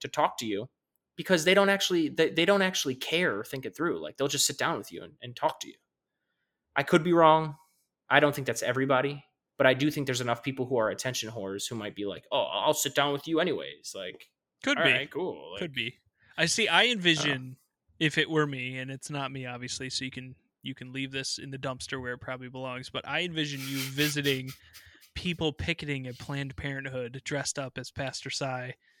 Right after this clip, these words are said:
Speaker 1: Exactly.
Speaker 2: And me or Chad following
Speaker 1: Exactly
Speaker 2: you with
Speaker 1: right.
Speaker 2: a camera. <laughs>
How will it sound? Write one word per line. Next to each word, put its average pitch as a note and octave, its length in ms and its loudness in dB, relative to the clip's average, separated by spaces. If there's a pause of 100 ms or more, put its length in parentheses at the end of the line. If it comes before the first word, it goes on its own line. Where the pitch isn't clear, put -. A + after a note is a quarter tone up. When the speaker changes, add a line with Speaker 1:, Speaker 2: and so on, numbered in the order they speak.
(300)
Speaker 1:
Exactly. D3 460 6
Speaker 2:
And D#3+ 40 2
me E3+ 420 6
or D3+ 120 2
Chad C#3+ 640 2 (420)
following D3+ 380 8
Speaker 1:
Exactly C#3+ 180 10
Speaker 2:
you D#3+ 80 8
with C3 100 8
Speaker 1:
right. A#2 140 6
Speaker 2:
a - 40 -4
camera. D#3+ 640 6
<laughs> B4 40 -4